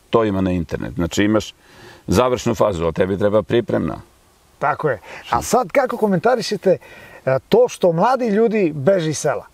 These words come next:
Speaker 2: ovu migraciju, sa sela u gradove?
Speaker 1: Pa dobro, neće oni nikad ni da se vrate.
Speaker 2: Mislite da neće?
Speaker 1: Pa neće se
Speaker 2: Rekli
Speaker 1: vratiti.
Speaker 2: su.
Speaker 1: Gledaj, ti kažem, ovaj, mi smo, to je i, i moja generacija, i moje vreme je bilo tad,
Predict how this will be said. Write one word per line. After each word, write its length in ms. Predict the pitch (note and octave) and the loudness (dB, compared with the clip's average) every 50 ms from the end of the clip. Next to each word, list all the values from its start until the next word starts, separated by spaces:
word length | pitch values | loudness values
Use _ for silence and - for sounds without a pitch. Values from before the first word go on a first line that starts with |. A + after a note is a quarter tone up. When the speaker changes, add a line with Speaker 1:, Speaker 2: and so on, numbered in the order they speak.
| _ _ - | _ _ 0
Speaker 2:
ovu 220 | - F3+ F3+ E3+ | 0 2 2 2
migraciju, 500 | D#3+ D#3+ D#3 E3 D#3+ C#3 - - - G2+ - _ _ _ _ _ _ - - - | 0 2 2 2 2 0 -4 -10 -20 -20 -20 _ _ _ _ _ _ -20 -20 -12
sa 280 | - - A3+ A#3 F3+ | -2 2 2 2 2
sela 300 | - - G#3 G3 F#3 F3+ - - | 2 2 2 4 4 2 0 -2
u 100 | B3 F#3+ | -2 0
gradove? 360 | D#3+ E3+ D3 B2 A2+ G2+ - - - - - - - - - - - | 2 2 0 0 -4 -10 -14 -14 -20 -20 -20 -20 -18 -16 -16 -10 -2
Speaker 1:
Pa 100 | - A#2 | -2 0
dobro, 220 | C#3 F#3+ F3+ D#3+ | 2 2 2 2
neće 280 | D#3 D#3+ D#3 - - C3+ | 2 2 2 2 2 2
oni 160 | C3 C3 B2 | 2 2 2
nikad 260 | B2 B2+ A#2 - A2+ | 2 0 2 0 0
ni 80 | A2 G#2+ | 0 0
da 100 | G2 G2 | -2 -2
se 140 | - - F#2+ | 0 0 2
vrate. 280 | F#2+ F2+ D#2 - - - - - - - - - - - - - - - - - - | 2 2 0 -2 -10 -20 -20 -20 -20 -20 -20 -20 -20 -20 -20 -20 -20 -20 -20 -14 -6
Speaker 2:
Mislite 300 | - F3 F3+ - - E3 | -2 -2 -2 0 0 -2
da 100 | C#3+ D#3 | 0 0
neće? 260 | D#3 E3+ D#3 - - - - - - - | 0 0 0 -2 -4 -18 -20 -20 -16 -6
Speaker 1:
Pa 60 | - - | 0 2
neće 320 | C4+ B3+ F#4 - C#3 C3+ | 2 2 2 2 0 0
se 80 | - - | 2 2
Speaker 2:
Rekli 120 | F#3 G#3 | 2 2
Speaker 1:
vratiti. 180 | A#2 G2+ F3+ C#3 | 2 2 2 0
Speaker 2:
su. 140 | G2 G2+ | 0 2
Speaker 1:
Gledaj, 180 | A2+ C3 C3 B2 | 4 4 2 2
ti 100 | - C3 | 0 0
kažem, 320 | A#2+ C3+ A#2+ G2 F#2+ F2 - - - - - - - | 0 2 2 2 0 -4 -4 -10 -20 -20 -20 -14 -4
ovaj, 480 | - F#2+ G2+ G#2 G#2 G#2+ G#2 G2 F2+ - G2 | 0 0 2 4 4 4 4 2 2 0 0
mi 200 | A2 C3+ D3 C3+ | 0 2 0 0
smo, 340 | - B2+ B2+ A#2+ D#2+ C2 | 0 -2 0 0 0 -2
to 240 | - - - A#2+ B2 | -6 -2 0 2 2
je 260 | B2 B2 A#2 A#2 A#2 | 4 4 4 4 4
i, 40 | A#2 | 2
i 280 | A2+ A2+ A#2 G#2+ A#2 A#2 | 2 2 0 0 0 0
moja 260 | A#2 A#2+ A#2 A#2 A2+ | 2 2 2 2 2
generacija, 640 | G2+ A2+ A2+ A2 G#2+ G#2+ G#2 - - F2+ E2 D#2+ | 2 0 0 2 2 0 -2 -4 -6 -6 -4 -2
i 100 | E2 F2 | -2 0
moje 260 | F#2+ G#2+ A2+ A2 A2 G#2+ | 0 2 2 2 2 2
vreme 300 | G#2 A2 A2 G#2+ G#2+ G#2+ | 0 0 0 0 0 0
je 100 | G#2+ F#2 | 0 2
bilo 300 | G2+ A2 G#2 G#2 G#2 G2 | 2 2 2 2 0 0
tad, 280 | - G#2+ G2 F2+ - | 2 0 0 0 -4